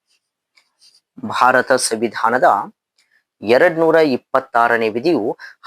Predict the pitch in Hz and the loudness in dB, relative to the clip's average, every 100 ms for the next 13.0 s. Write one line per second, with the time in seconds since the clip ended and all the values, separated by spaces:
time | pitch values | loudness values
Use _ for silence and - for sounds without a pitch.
0 | - 127 143 - - 185 - 180 180 180 | 0 2 2 0 0 -2 -2 -2 0 0
1 | - 117 123 123 180 180 - 180 - 117 | -4 -4 -2 0 0 0 0 -2 0 0
2 | 135 156 185 175 175 165 165 - 139 135 | 0 -2 -2 2 2 2 -2 -2 -4 -2
3 | 131 127 127 - 113 117 113 107 107 113 | -2 -4 -8 -8 -2 0 0 -2 -6 -4
4 | 107 110 120 120 - - - - - 175 | -6 -2 -2 -2 -8 -16 -18 -14 -4 0
5 | 196 190 196 - 143 156 160 165 175 170 | 0 0 -2 -2 -4 -6 -6 -2 0 2
6 | 104 147 254 _ _ _ _ _ _ _ | 2 0 -4 _ _ _ _ _ _ _
7 | _ _ _ 120 135 170 196 202 208 175 | _ _ _ -4 0 4 4 4 2 0
8 | - 160 160 156 156 151 - 139 135 123 | 0 0 2 0 0 -2 -2 0 0 0
9 | - 120 113 101 104 _ _ _ _ _ | -4 -6 -6 -6 -8 _ _ _ _ _
10 | _ _ - _ _ 127 151 190 190 175 | _ _ -20 _ _ -4 0 2 2 2
11 | 214 127 107 175 _ _ _ _ - 185 | 2 2 2 0 _ _ _ _ -4 -4
12 | - 220 190 160 151 123 107 107 98 | 0 2 2 2 0 0 0 -2 -4